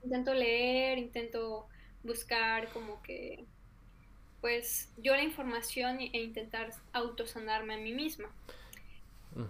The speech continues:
Speaker 1: Entonces, yo creo que te digo, ahí son situaciones totalmente distintas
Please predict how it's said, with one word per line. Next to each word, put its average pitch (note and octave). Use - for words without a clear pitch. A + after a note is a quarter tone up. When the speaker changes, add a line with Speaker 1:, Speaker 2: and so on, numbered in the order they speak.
Speaker 1:
Entonces, C4+
yo B3+
creo C4
que C#4
te B3
digo, A#3
ahí A#3
son B3+
situaciones A#3
totalmente C#4+
distintas C4+